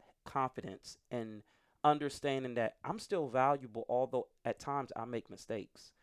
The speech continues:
Um, I'm, I'm still great. I'm not less than a person. I'm not, you know, it doesn't make you a bad person because you, you didn't necessarily choose the best way to say something.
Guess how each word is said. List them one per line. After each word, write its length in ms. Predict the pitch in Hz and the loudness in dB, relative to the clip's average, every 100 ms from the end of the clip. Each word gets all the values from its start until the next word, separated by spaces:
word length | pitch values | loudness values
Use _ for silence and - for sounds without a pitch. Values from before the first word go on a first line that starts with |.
| _ _ _ _ - | _ _ _ _ -4
Um, 380 | 113 104 101 101 _ | -2 0 -2 -8 _
I'm, 440 | 123 156 214 233 220 - | 8 8 8 4 -10 -8
I'm 160 | 185 | -8
still 240 | 240 - 220 | -6 -2 -2
great. 460 | 135 113 147 165 - | -2 0 0 0 -2
I'm 160 | 165 | 0
not 180 | 190 147 | 0 0
less 340 | 117 131 139 | 0 0 0
than 180 | - 143 | -4 -8
a 40 | 143 | -8
person. 440 | - 139 139 143 | -6 -6 -4 -4
I'm 120 | 143 | -4
not, 260 | 151 151 131 _ _ _ - - - | 0 0 -2 _ _ _ -20 -20 0
you 160 | 170 | 2
know, 480 | 139 123 117 110 110 - - | 6 6 6 2 -2 -4 2
it 100 | 139 | 10
doesn't 280 | 190 202 190 | 10 10 6
make 200 | 185 196 | 4 6
you 100 | 175 | 6
a 40 | |
bad 360 | 117 147 160 - | 10 12 12 6
person 380 | 165 165 - 143 | 2 0 0 -6
because 420 | 135 165 147 120 | 0 4 4 2
you, 240 | 143 160 - _ | -8 -10 -14 _
you 180 | 131 147 | -12 -2
didn't 320 | 170 123 131 - _ _ _ _ 147 | 0 0 -4 -10 _ _ _ _ 0
necessarily 480 | 156 - 156 143 | 0 0 0 0
choose 320 | 123 - 160 139 | -2 -6 -6 -4
the 80 | |
best 300 | 107 127 143 | 2 2 4
way 140 | 127 131 | 2 2
to 80 | 135 | 2
say 220 | 156 151 | 2 0
something. 420 | - 107 101 | -2 -6 -8